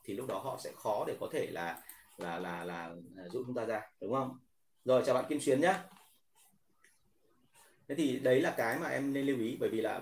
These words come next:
khi mà mình hết cái cửa này thì phải mở cửa khác, chứ không thể nào mà mình, mình chỉ dừng lại một cái cửa nói, ờ, nói, nói gọi là, là, là, là chỉ dừng lại cái chuyện sản phẩm và giá thì là nó, nó không đúng đâu.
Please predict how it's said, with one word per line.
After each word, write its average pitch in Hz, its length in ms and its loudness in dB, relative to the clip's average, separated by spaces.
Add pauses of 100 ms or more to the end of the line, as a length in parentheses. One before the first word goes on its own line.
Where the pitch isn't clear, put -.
(120)
khi 175 140 0
mà 147 80 2
mình 113 180 2
hết 196 180 2
cái 175 120 -2
cửa 139 100 2
này 98 120 -4
thì 95 80 -8
phải 101 80 -8
mở 95 240 -2
cửa 90 80 -2
khác, - 340 -2
chứ - 100 -16
không 151 140 -6
thể 101 100 -6
nào 92 200 -4
mà 95 140 -8
mình, 92 280 -6 (340)
mình 113 160 -2
chỉ 95 160 -4
dừng 98 260 -4
lại 98 180 -8
một 101 140 -10
cái 113 140 -4
cửa 98 300 2
nói, 95 440 -6
ờ, 110 460 -10 (600)
nói, 104 160 -8
nói 107 260 -6
gọi 120 160 -2
là, 90 220 0
là, 90 200 -4
là, 90 220 -6
là 87 220 -8 (100)
chỉ 87 140 -10
dừng 101 200 -4
lại 85 160 -8
cái 85 120 -6
chuyện - 120 -8
sản 90 180 -8
phẩm 90 200 -6
và 85 140 -6
giá 90 400 -4
thì 110 100 -8
là 92 120 -6
nó, 87 320 -8
nó 110 80 -10
không 123 120 -8
đúng 107 120 -4
đâu. 127 120 0